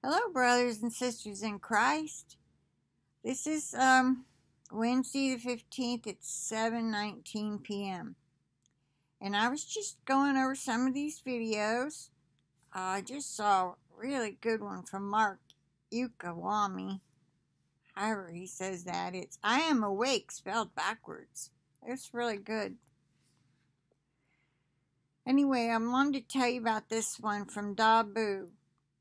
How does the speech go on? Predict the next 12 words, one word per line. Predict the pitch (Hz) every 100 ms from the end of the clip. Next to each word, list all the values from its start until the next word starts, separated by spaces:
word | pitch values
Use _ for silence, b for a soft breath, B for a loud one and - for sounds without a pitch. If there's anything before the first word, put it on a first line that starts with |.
| -
It | 202
says, | - - 208 196 - -
"Trump | - 262 269 262 -
declares | 226 - - 240 233 233 233 226 -
national | 233 226 233 269 - 285 285 285
emergency, | 277 240 214 214 190 196 - 208 208 208 214 _
signs | - - 226 240 254 262 262 247 - -
executive | 180 185 233 233 269 254 262 240
order | 220 208 202 208 214 -
over | 202 202 190 202 -
Telkom's | - 269 285 277 - 214 196 190 185 -
threat." | - 214 208 165 - -